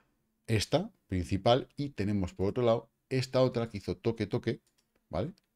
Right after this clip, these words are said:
Y rompió. Esto es una nota muy positiva. ¿Por qué? Porque ha roto por encima de la zona de cincuenta. Esto de momento es fantástico. Lo está haciendo muy, muy, muy bien. Así que, bueno, en principio nos interesa como techo, ¿vale? Esa zona de R S I de cuatro horas.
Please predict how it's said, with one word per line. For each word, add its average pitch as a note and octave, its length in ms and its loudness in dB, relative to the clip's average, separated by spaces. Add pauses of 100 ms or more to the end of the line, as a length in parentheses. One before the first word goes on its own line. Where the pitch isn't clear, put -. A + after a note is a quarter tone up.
(140)
Y G#2 120 0
rompió. D#2 460 -2
Esto - 220 -8
es - 160 -6
una G#2 240 4
nota G#2+ 220 2
muy A2 180 6
positiva. F#2 400 0
¿Por A#2 140 0
qué? D3 100 0
Porque F2+ 220 0
ha A2+ 60 4
roto B2 300 2
por F2 140 0
encima G2 260 -2
de F2+ 60 2
la D#2 100 -2
zona F#2+ 180 -2
de F2+ 60 -4
cincuenta. D2 440 -8
Esto F2+ 160 -8
de F2+ 120 -4
momento F#2 260 -2
es G2+ 100 -2
fantástico. G#2 640 -6 (300)
Lo E2 80 -6
está F#2+ 180 0
haciendo D#2 300 -4
muy, A2+ 400 8
muy, F#2 380 4
muy D#2 240 -2
bien. G2 340 -2 (360)
Así - 200 -10
que, A2 100 4
bueno, E2+ 280 -2
en G2+ 100 -4
principio G#2 500 4
nos E2+ 220 -2
interesa F2+ 360 0
como G#2 240 0
techo, F3 380 2 (280)
¿vale? G2+ 300 0
Esa F#2+ 220 -4
zona A2+ 200 2
de G#2+ 40 6
R G2 100 2
S - 120 -2
I A#2 40 4
de A2 140 2
cuatro G2 440 6
horas. C2+ 300 -6